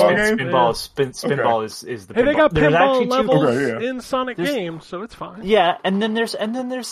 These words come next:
Speaker 2: Sonic Pinball Party, but that's just actually them playing pinball on Sonic design tables. Don't ask. It's so weird.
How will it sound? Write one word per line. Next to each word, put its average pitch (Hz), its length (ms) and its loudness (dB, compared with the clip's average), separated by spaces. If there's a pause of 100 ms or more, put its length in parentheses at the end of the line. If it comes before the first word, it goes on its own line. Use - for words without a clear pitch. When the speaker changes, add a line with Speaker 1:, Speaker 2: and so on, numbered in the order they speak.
(120)
Speaker 2:
Sonic 214 340 -4
Pinball 185 340 0
Party, 143 320 0
but 135 140 -8
that's 143 180 0
just 135 180 -10
actually 120 380 -6 (240)
them 127 320 -2
playing 117 420 -6 (140)
pinball 110 540 -2 (1400)
on 113 240 -2
Sonic 110 400 -4 (240)
design 104 420 -6
tables. 101 600 -8 (200)
Don't 110 220 -6
ask. 98 320 -10
It's - 180 -20
so 113 100 -10
weird. 104 300 -10